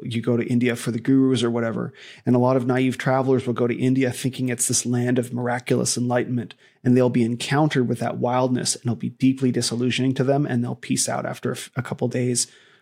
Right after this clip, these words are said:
or a couple weeks, if not a, if the, if not a couple days. I wanted the wildness, but I knew it was gonna ask a lot of me to experience and to really let it work in me and change me, um, which it did.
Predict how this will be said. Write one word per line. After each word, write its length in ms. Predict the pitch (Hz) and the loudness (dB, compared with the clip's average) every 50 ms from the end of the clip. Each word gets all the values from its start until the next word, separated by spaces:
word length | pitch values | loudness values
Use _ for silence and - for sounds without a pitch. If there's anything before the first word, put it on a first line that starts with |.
| - | -4
or 40 | - | 0
a 40 | 123 | 0
couple 180 | - 127 120 | 2 2 2
weeks, 260 | 127 135 143 127 - - | 4 4 4 4 4 0
if 120 | 120 - | 0 2
not 120 | 127 120 | 0 0
a, 200 | 123 - - - - | 0 -2 -8 -10 -12
if 140 | - - - | -12 -10 -4
the, 180 | - 127 127 - - | -2 -2 -2 0 -2
if 120 | 123 123 | 0 2
not 120 | 135 127 123 | 2 2 2
a 60 | 120 | 2
couple 260 | - 123 117 - 123 | 0 -4 -6 -4 -4
days. 340 | 110 120 117 113 120 - - _ _ _ _ _ _ - | -2 -2 -2 -2 -2 -4 -6 _ _ _ _ _ _ 0
I 100 | - 143 | 4 4
wanted 500 | 135 120 120 123 127 131 131 - 139 127 | 6 6 6 6 4 4 4 2 0 0
the 80 | - 113 | 0 -4
wildness, 600 | 117 120 127 120 123 123 120 123 - - - - | -4 -2 -2 -2 0 0 -2 -2 -4 -4 -6 -4
but 160 | - 120 117 | -2 0 2
I 40 | 120 | 4
knew 140 | 120 123 | 4 4
it 80 | 123 - | 4 2
was 100 | 120 117 | 0 -2
gonna 160 | - 120 117 | -2 -2 -2
ask 280 | - 123 120 113 - - | -2 -2 -4 -4 -4 -4
a 40 | 117 | -4
lot 280 | 120 120 123 123 123 | -4 -2 -2 -2 -2
of 80 | 120 113 | -2 -2
me 120 | 123 123 120 | -2 -2 -2
to 100 | 120 120 | -4 -4
experience 720 | 120 - - - - 120 120 120 120 117 117 117 - - - _ _ _ - | -4 -4 -4 -2 -2 -2 0 0 -2 -4 -4 -4 -6 -8 -8 _ _ _ -2
and 140 | - 127 117 | 0 2 2
to 80 | 123 117 | 4 4
really 220 | 127 127 123 123 | 4 4 4 4
let 160 | 123 127 120 | 4 2 2
it 100 | 110 - | 0 0
work 280 | - 127 127 127 123 - | -2 -2 -2 -2 0 0
in 140 | 120 120 120 | 0 0 0
me 240 | 120 117 117 117 - | 0 -2 -4 -6 -6
and 160 | 113 117 117 | -8 -10 -8
change 400 | - - - 120 123 123 117 104 | -6 -4 -2 0 0 0 0 -2
me, 320 | 113 117 113 110 110 127 - _ - - - - _ _ _ - | -4 -6 -6 -6 -8 -10 -12 _ -20 -20 -20 -20 _ _ _ -4
um, 300 | 117 110 110 110 110 117 | -2 -2 -2 -2 -6 -6
which 180 | 131 120 - - | -6 -4 -2 -2
it 80 | 110 | -2
did. 280 | - 117 117 117 117 | 0 -2 -2 -4 -6